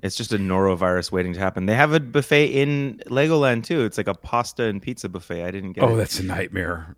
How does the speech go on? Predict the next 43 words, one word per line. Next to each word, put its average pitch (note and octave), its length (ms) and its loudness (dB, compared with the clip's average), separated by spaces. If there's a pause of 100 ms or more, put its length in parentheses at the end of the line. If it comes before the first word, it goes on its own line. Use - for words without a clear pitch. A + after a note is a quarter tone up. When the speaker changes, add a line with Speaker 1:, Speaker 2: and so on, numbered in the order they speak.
Speaker 2:
The A#2+ 80 2
Speaker 1:
Look, C#3 160 8
Speaker 2:
food C#3 140 10
is B2 100 4
Speaker 1:
he-, D#3+ 80 2
Speaker 2:
so C#3 220 8
bad F#2+ 400 2
there. F2+ 120 0
Speaker 1:
I'm F3+ 120 4
just A#3 160 0
gonna A3+ 180 2
run E3+ 260 4
down D3+ 240 2
your C#3 120 -2
vegan B2+ 260 -2
options B2+ 460 -2
'cause G2+ 140 -8
they F#2+ 100 -6
suck. - 460 -8 (420)
Um, A2+ 340 -4
there's A#2+ 340 -2
a B2 60 -6
Beyond A#2+ 480 -4
Burger, G#2+ 460 -4 (340)
but - 300 -4
unfortunately A#2 640 -4
the G#2 100 -8
bun G#2 380 -4
has F#2+ 280 -10
eggs G2+ 280 -6
in E2+ 160 -10
it, F2+ 180 -12
so F#2+ 340 -6
you F#2+ 220 -8
either G#2 220 -2
have F#2+ 160 -6
to G#2 60 -12
get F#2+ 120 -6
it E2+ 100 -8
lettuce F#2 460 -6
wrapped A#2 340 -2
or F#2+ 220 -2
just F#2 300 -10